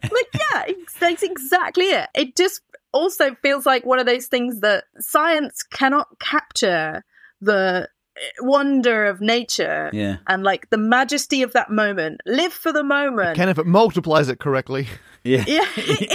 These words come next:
Speaker 1: it can now. So basically, yes, uh, all romance from sunsets is gone because
Speaker 2: Yeah.
Speaker 1: you can now <laughs> photograph them correctly.
Speaker 2: Our brains kind of crop in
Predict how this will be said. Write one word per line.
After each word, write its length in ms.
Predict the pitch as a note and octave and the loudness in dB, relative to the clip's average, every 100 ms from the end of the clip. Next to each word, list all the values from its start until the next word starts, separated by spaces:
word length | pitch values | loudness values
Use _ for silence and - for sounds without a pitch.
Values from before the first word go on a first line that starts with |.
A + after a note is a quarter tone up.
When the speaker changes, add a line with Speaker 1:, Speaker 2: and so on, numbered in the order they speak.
| A#4 | -2
Speaker 1:
it 60 | |
can 360 | B3+ B3+ - D#4 | 0 2 2 0
now. 360 | G3+ F#3 F#3 G3 | -2 0 0 -2
So 460 | - C#4+ C#4 C#4 - | 0 0 0 -2 0
basically, 640 | F4+ G4 D4+ G#3+ F#3+ F3+ | 0 0 -2 -2 -2 0
yes, 480 | G3+ F#3+ D#3+ - - - | 2 0 -2 -8 -8 0
uh, 300 | A3 G#3+ A3 - | 2 2 0 -2
all 540 | B3+ C4+ C4+ C4 C4 - | -2 0 0 0 -2 0
romance 600 | B3 B3+ A#3 G3 - - | 2 4 2 0 -4 -6
from 180 | G3 | -4
sunsets 500 | F#3+ G3 G3 G3 - | -2 -2 0 -2 0
is 120 | F#3 F3 | -6 0
gone 380 | G3+ F3 D3 | 2 2 0
because 400 | D3+ F3+ F#3 E3 | -4 -2 -2 -2
Speaker 2:
Yeah. 60 | F3 | -4
Speaker 1:
you 60 | E3 | -6
can 160 | F3 | -4
now 200 | F3 E3 | -2 -4
<laughs> 80 | - | -2
photograph 600 | G3 - B3 D#4 C4+ - | -2 0 0 0 0 0
them 160 | F#4 G4+ | -2 -2
correctly. 880 | - E4+ C#4 B3+ - - A#3 F#3 - _ - | -2 2 4 2 0 -2 0 0 -4 _ 2
Speaker 2:
Our 180 | C3 A#2+ | 2 2
brains 480 | - B2+ D3 D#3+ | 0 2 2 -2
kind 180 | - - | -6 -8
of 120 | G#2+ | -8
crop 360 | - - A#2 - | -8 -4 -4 -2
in 280 | A2+ F3 | -4 -4